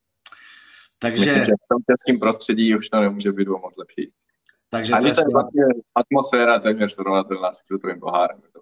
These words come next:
Speaker 1: Wow, tak to je skvělá
Speaker 2: Určitě
Speaker 1: poznámka.
Speaker 2: tam bude více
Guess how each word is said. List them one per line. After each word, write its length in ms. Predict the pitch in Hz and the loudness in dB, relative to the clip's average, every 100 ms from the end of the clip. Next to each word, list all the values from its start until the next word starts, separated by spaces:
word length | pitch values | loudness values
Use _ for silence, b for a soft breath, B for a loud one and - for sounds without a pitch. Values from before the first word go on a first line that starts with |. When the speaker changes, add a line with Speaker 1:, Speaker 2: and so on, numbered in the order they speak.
| _ - - | _ -20 -4
Speaker 1:
Wow, 300 | 101 95 92 | -2 -2 -4
tak 160 | 107 104 | -10 -8
to 100 | 120 | -6
je 60 | |
skvělá 280 | 117 123 120 | -6 -2 2
Speaker 2:
Určitě 220 | 127 107 | 2 2
Speaker 1:
poznámka. 220 | 120 117 170 | 2 2 0
Speaker 2:
tam 80 | |
bude 120 | 160 170 | 2 2
více 300 | 156 - | 2 -2